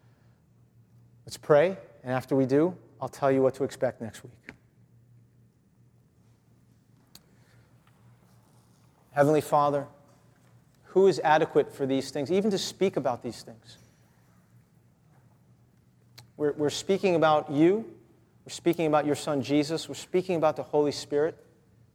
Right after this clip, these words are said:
We're used to speaking about people whose hands we have sh-, shaken.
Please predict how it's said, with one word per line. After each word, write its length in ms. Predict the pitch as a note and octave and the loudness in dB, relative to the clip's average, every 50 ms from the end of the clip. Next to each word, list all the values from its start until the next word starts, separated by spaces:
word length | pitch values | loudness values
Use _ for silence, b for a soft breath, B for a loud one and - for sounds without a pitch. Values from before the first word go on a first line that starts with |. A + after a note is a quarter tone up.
| _ _ _ _ _ _ _ _ _ _ _ _ _ _ b b b b b b b b b b b b b b _ _ _ _ _ _ _ _ _ _ _ _ _ _ _ _ _ _ _ _ _ _ _ _ _ _ _ _ _ _ - _ _ _ - | _ _ _ _ _ _ _ _ _ _ _ _ _ _ b b b b b b b b b b b b b b _ _ _ _ _ _ _ _ _ _ _ _ _ _ _ _ _ _ _ _ _ _ _ _ _ _ _ _ _ _ -20 _ _ _ -8
We're 180 | B2 B2+ D#3 | -2 2 2
used 260 | F#3+ F#3+ G3 F3 - | 4 4 2 0 -2
to 60 | - D3+ | -4 -6
speaking 360 | - - - F3+ - F3 E3 | -2 0 0 0 2 2 2
about 220 | D#3 D3+ C#3+ D3 | 2 2 2 2
people 540 | - E3+ E3 D#3 D#3+ D#3 D3+ D3+ D3+ D3+ - - | 0 0 0 2 2 2 2 2 0 -4 -10 -6
whose 220 | - D#3 C#3+ C3 - | -4 -2 -2 -2 -4
hands 440 | - D#3+ D#3 D3+ D3+ D3+ D3 - | -4 -4 -2 0 0 -2 -2 -2
we 140 | C3+ C#3+ C3 | -4 -4 -4
have 140 | C3 A#2+ - | -4 -6 -8
sh-, 360 | - - - - D#3+ D3 - - _ - | -12 -14 -8 -6 -4 -6 -6 -8 _ -14
shaken. 440 | - - D3+ C#3+ C#3 - B2 A2+ | -4 0 0 0 0 -2 -6 -10